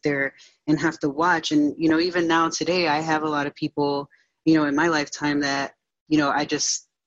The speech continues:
I think back and I'm like, "Man, like, so many times, like, you had all these chances to just, just do it, but you just, you're just not there." And it's sad to watch. And sometimes you just have to,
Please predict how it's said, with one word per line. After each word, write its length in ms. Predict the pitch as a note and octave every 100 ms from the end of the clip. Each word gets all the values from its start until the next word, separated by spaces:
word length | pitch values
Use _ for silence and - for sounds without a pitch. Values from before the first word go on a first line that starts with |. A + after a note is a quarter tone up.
| _ -
I 120 | C#3+
think 280 | - E3 -
back 320 | D3+ D#3 D3+
and 120 | D3
I'm 100 | C#3+
like, 320 | C#3 C#3 - _ _ _ -
"Man, 300 | F3 D#3+ C3
like, 160 | C3
so 160 | - D#3
many 220 | E3 F3+
times, 580 | E3+ F#3 F#3+ E3 C#3 C3+
like, 160 | C3+ -
you 80 |
had 160 | C#3+ D#3
all 160 | D#3+ F#3
these 220 | F#3 -
chances 540 | F3+ F3 - C#3+ B2+
to 120 | -
just, 520 | C#3+ C#3+ C#3+ - - _ _ _ _
just 240 | D3+ C#3+ -
do 180 | A#3
it, 220 | G3+ C3+ -
but 140 | C#3
you 140 | D3
just, 420 | D3 D#3+ D#3 - D3+
you're 100 | D3+
just 180 | D#3
not 280 | E3 E3+ D#3
there." 420 | D#3 G3 G3 C3+
And 100 | C3
it's 200 | C#3 -
sad 240 | - G3 A#3+
to 100 | -
watch. 360 | F3 G3+ G3+ -
And 120 | D3
sometimes 400 | D#3+ D#3+ F3 E3
you 80 | D#3+
just 200 | D#3+ -
have 200 | D#3+ -
to, 320 | D#3 D3+ D3